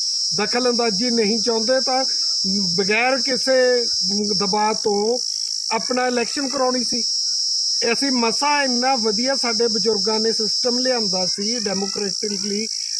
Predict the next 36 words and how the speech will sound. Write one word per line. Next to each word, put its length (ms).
ਇਲੈਕਟ 340
ਕਰਨ 420
ਦਾ, 300
ਬੰਦੇ 360
ਆਪਣੇ 360
ਲਿਆਉਣ 420
ਦਾ। 180
ਪਹਿਲਾਂ 360
ਕਿਸੇ 360
ਬੰਦੇ 380
ਦਾ 140
ਪ੍ਰਭਾਵ 500
ਬਣਾ 300
ਕੇ 260
ਫਿਰ 360
ਇਲੈਕਸ਼ਨ 500
ਇਹਨਾਂ 200
ਨੇ 140
ਡਿਕਲੇਅਰ 400
ਕਰਨੀ 440
ਹੈ, 100
ਜਿਹਦੇ 320
'ਚ 260
ਜਿਹੜਾ 280
ਅਕਾਲੀ 380
ਦਲ 320
ਮਾੜਾ 360
ਮੋਟੇ 460
ਸਾਹ 340
ਲੈਂਦਾ, 420
ਉਹ 400
ਵੀ 140
ਇਹਨਾਂ 260
ਨੇ 80
ਖਤਮ 320
ਕਰਨਾ, 360